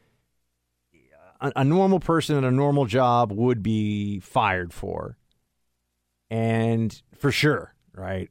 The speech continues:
At a minimum. I mean, maybe, maybe worse than that, but, but definitely be fired for. W-, is it that much of a leap with Brokaw? I mean, I go back and forth on this one in terms of w-, how much or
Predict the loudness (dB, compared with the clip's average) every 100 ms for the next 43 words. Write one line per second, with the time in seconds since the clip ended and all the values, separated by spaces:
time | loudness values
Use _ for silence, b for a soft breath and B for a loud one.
0 | -12 -2 0 4 4 4 2 -4 -6 0
1 | 2 2 2 2 2 2 2 2 2 0
2 | 0 2 2 2 2 2 0 0 2 2
3 | 0 -2 -2 -4 -6 _ _ _ _ _
4 | _ _ _ _ _ _ _ -6 0 2
5 | 2 0 -2 -2 0 0 0 0 0 2
6 | 2 0 -2 _ -4 -4 0 0 0 0
7 | 0 -2 -2 0 0 2 2 2 0 0
8 | 2 2 2 0 0 0 0 0 0 0
9 | 0 0 -2 -2 -10 -8 -2 2 2 2
10 | 0 0 0 2 0